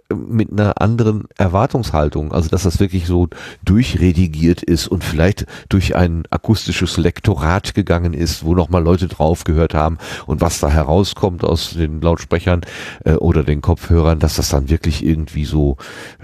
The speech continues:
ähm, soll man das sagen, wie so, so journalistische, äh, Qualität hat,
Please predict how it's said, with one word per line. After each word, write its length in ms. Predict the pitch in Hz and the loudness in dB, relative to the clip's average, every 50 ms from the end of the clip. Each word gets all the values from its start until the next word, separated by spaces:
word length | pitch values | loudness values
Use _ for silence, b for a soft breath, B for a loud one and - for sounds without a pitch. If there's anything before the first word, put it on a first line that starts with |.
| B - | B -2
ähm, 380 | 73 71 67 67 60 62 65 - - - - - - - - - - - | 0 0 0 -2 -6 -10 -10 -12 -14 -14 -16 -20 -20 -20 -20 -12 -4 -2
soll 100 | 78 71 | 0 0
man 100 | 76 73 | 2 2
das 120 | 73 - | 2 2
sagen, 280 | 95 98 98 87 80 78 | 2 2 2 0 0 0
wie 80 | 80 | 0
so, 220 | 80 78 82 78 73 | 2 2 2 0 0
so 160 | 73 85 90 87 | 0 0 0 0
journalistische, 1080 | 82 - 95 95 92 87 82 80 90 117 - - - 117 101 - - 95 87 87 82 B B B B B B B B B B B _ _ | 0 0 0 2 2 2 4 4 4 2 2 0 -2 -2 0 2 2 2 4 2 0 B B B B B B B B B B B _ _
äh, 580 | - 82 85 85 85 82 82 80 80 80 82 85 - | -2 0 0 0 0 -2 -2 -4 -4 -6 -6 -6 -4
Qualität 720 | - 85 78 82 82 - - 101 110 123 135 - - 92 | -2 0 2 2 0 2 2 2 2 2 2 0 -2 -4
hat, 320 | 80 69 - - - - | -2 -4 -4 -6 -10 -14